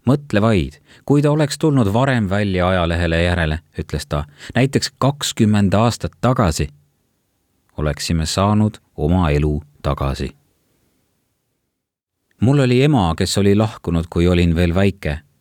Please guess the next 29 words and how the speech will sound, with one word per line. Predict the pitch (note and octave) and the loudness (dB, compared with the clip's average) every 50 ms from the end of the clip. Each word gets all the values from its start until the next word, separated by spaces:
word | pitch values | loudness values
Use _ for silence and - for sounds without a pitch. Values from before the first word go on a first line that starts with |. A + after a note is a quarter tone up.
| _ _ _ _ _ _ _ _ _ _ - | _ _ _ _ _ _ _ _ _ _ 0
Ma | G2+ G#2 A#2 | 2 2 2
ei | A#2 | 2
tundnud | A2 B2 C3 C3+ A#2+ F#2+ F#2+ F#2+ - - | 2 2 2 2 2 2 0 -2 -2 -2
temast | G#2+ G#2 G#2 F#2+ - - - | 0 0 0 0 -2 -6 -4
puudust. | - C3+ A#2 F#2 D2+ D2+ C#2+ - - - - _ _ _ _ _ _ _ _ _ _ _ _ - | -2 0 0 0 -2 -4 -8 -10 -12 -18 -20 _ _ _ _ _ _ _ _ _ _ _ _ 0
Tema | G#2+ G2+ G2+ F#2+ F#2+ | 2 2 4 4 2
asemel | F#2+ - - D2 D2 D2+ D#2 E2 | 2 0 0 -2 -2 -2 -2 0
oli | E2+ D#2+ D#2+ D#2+ | 0 0 0 0
mul | E2 E2+ E2+ E2 | 0 0 0 0
Maeve, | E2 F#2 G2+ G2+ F2 D#2 D2 - - _ _ _ _ - - - - | 0 2 2 2 0 0 -2 -6 -12 _ _ _ _ -20 -20 -16 -4
kes | - C#3+ C3 D#3+ | -2 0 2 2
oli | D3+ D3+ C#3 B2+ - - _ _ _ _ _ | 2 2 2 0 -2 -8 _ _ _ _ _
seisnud | - - D#3 F#3 G3+ D#3+ C#3+ D3+ C3 A#2+ | -2 0 2 2 2 2 2 0 2 2
oma | B2+ B2+ B2+ B2 B2 A#2+ - - | 2 2 2 2 0 0 -2 -2
mustade | - A#2+ C#3+ F3+ F3+ - - - G#2 G2 G#2 G#2 G2+ | 0 0 2 2 0 -4 -8 -8 -6 -4 -2 -4 -2
kiharatega | - D3 C#3+ C#3+ C3 A2 G2 F#2+ - - - F2+ E2 E2+ E2 | -2 -2 0 2 2 2 0 -2 -4 -4 -6 -4 -4 -4 -4
trepi | - - A#2+ B2+ - - F#2 F2 F#2 | -2 -2 -2 -2 -2 -2 0 0 2
all, | A2 A#2 A2 F#2 F2+ E2+ - - - - - _ | 2 2 2 2 0 0 -4 -10 -20 -20 -20 _
seljas | _ - - C#3 D3+ D#3+ D3 G#2 F#2 - | _ -4 0 0 2 2 0 -2 -4 -2
punane | - C#3 B2 A2+ F#2+ D#2+ D#2+ | -2 0 0 2 0 0 0
mantel, | F2+ G2 G#2+ G#2 - _ - F#2 F2+ F2 - _ _ _ _ _ _ _ _ | 0 0 0 -2 -4 _ -4 -4 -4 -4 -6 _ _ _ _ _ _ _ _
tema | - C3+ C#3+ C#3 C3 C3+ | 0 2 2 4 2 2
ümber | D3 C3+ G#2 F2 E2 F2 | 2 2 2 0 0 0
väikeste | F2 F#2+ G2+ G#2 - - F#2 - - F#2+ | 0 0 0 0 -2 -4 -6 -4 -2 0
mustade | F#2+ G2 A2 A#2 - - - G2+ F#2+ F#2+ G2 G2 | 0 2 0 0 -2 -6 -6 -6 -2 0 2 2
ruutudega | G2 A2 A2+ A2 - - G2+ G2 F#2+ F#2+ F#2+ F#2 | 2 2 2 0 0 -2 -2 0 0 0 0 0
valge | G#2+ A#2 A2+ G#2 G2 F2+ | 2 2 2 0 0 0
marmorpõrand | F#2+ G2 A2 A#2+ B2 A2+ G#2 G2+ G2+ G2 - - A#2+ A#2+ A2+ G#2+ G#2 F#2+ F2+ | 2 2 2 2 2 2 2 2 0 0 0 0 2 2 2 2 2 2 0
ja | F#2+ G2 G2 | 0 0 -2